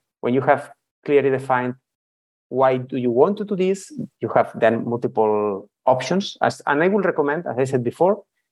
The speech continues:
starting with something generalist, general. I mean, not go super deep in one technology because maybe it's not the best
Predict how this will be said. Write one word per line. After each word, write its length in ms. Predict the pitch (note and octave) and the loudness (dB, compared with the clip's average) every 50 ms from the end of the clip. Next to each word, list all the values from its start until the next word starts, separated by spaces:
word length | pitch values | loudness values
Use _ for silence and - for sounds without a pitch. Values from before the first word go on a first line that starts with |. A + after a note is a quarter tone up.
| _ _ - | _ _ -20
starting 540 | - - D#3 D#3 D#3+ D#3 - - F#3+ F3 D3+ | -4 2 2 4 4 2 -2 -6 -4 -2 0
with 200 | C3+ C3 B2+ C3 | 0 0 0 -2
something 460 | C3 - D3 D3 D3 - E3+ E3+ - - - C3+ | 0 0 0 0 0 -2 -2 -2 -2 -4 -10 -4
generalist, 640 | B2+ C#3+ B2+ B2 A2+ A2 G#2 F#2+ G2 G2 - - _ _ - | -2 0 0 2 2 0 0 0 -2 -4 -10 -16 _ _ -2
general. 480 | A#2 C3+ A#2+ A#2 G2+ F#2+ - - - _ _ - | 0 2 2 2 2 0 -2 -6 -10 _ _ -4
I 60 | - B2+ | 0 2
mean, 300 | B2+ A#2+ A2+ - - _ _ - | 2 2 0 -2 -8 _ _ -2
not 220 | C#3+ D#3 D#3 D3+ C#3+ | -2 -2 -2 0 0
go 180 | D#3+ E3 D#3 | 2 2 2
super 320 | - - - D#3 - C3+ C3 | 0 -2 -8 -4 -2 -2 0
deep 220 | C3 C#3+ B2+ B2+ | 0 0 -2 0
in 100 | B2 B2 | -4 0
one 180 | A#2 C#3 D3+ D3+ | 0 0 0 0
technology 440 | F#3 D3+ B2 A#2 B2 C3+ D#3 G3 B3 | -2 -2 0 0 0 0 0 -2 -4
because 340 | G3+ D3+ - - B2+ A#2 | -4 -8 -2 -2 -2 -2
maybe 240 | A#2+ B2 B2 A#2 A#2+ | 0 -2 0 0 0
it's 160 | A#2 - - | -2 -2 0
not 180 | B2 C3+ C#3 C#3 | 0 0 0 0
the 40 | C3+ | -4
best 460 | A#2+ G#2+ C3 B2 B2 B2+ - - _ | -2 2 2 2 2 2 -4 -10 _